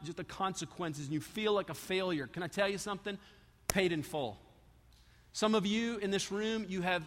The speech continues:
you have been through an adulterous situation, and you are reminded constantly, c-, over and over again,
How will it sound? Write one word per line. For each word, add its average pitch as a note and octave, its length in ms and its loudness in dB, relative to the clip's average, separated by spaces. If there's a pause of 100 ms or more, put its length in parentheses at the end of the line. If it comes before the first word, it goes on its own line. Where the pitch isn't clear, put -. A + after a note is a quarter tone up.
you F3 140 -2
have D3+ 380 -2
been F#3+ 200 0
through G3 160 -4
an F3+ 80 0
adulterous F3 500 0
situation, F3 720 -2 (1120)
and D#3+ 80 0
you G3 140 4
are F#3+ 60 8
reminded F#3 840 4
constantly, F#3+ 720 2
c-, - 260 -8
over A3+ 380 4
and G3+ 100 2
over G3+ 300 6
again, D3+ 360 0